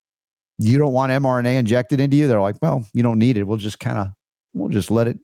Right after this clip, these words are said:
dissipate in the air and you'll breathe it in whether you want to or not." That is something we gotta cover as well.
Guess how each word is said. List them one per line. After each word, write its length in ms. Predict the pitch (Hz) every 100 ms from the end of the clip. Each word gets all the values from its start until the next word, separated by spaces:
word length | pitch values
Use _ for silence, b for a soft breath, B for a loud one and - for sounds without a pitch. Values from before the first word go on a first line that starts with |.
| _ _ - 110
dissipate 520 | 143 - 120 123 131
in 80 | 131
the 100 | 131
air 200 | 110 95
and 60 | 98
you'll 120 | 117
breathe 320 | 101 120 107
it 80 | 110
in 200 | 110 95
whether 160 | 95 92
you 120 | 101
want 240 | 101 104
to 160 | - 104
or 60 |
not." 320 | 95 85 69 B B B B
That 360 | - 117 127 117
is 100 | 110
something 260 | 117 104 104
we 80 |
gotta 140 | 104 95
cover 280 | 110 92 95
as 100 | 107
well. 360 | 110 92 87